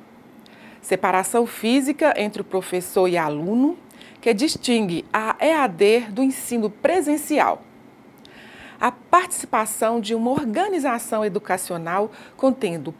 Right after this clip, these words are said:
planejamento, sistematização, plano, projeto e organização rígida, que a diferencia da educação individual. O uso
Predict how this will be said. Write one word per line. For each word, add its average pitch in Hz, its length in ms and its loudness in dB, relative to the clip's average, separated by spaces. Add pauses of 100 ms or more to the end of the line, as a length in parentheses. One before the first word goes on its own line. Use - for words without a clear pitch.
planejamento, 220 1120 -2 (200)
sistematização, 208 1300 0 (400)
plano, 220 480 2
projeto 208 880 0 (240)
e 277 80 4
organização 285 760 4
rígida, 185 560 -2 (260)
que 220 180 2
a 220 200 2
diferencia 254 920 2
da 220 160 4
educação 208 760 0 (120)
individual. 226 800 0 (1800)
O 285 360 8
uso 147 340 -2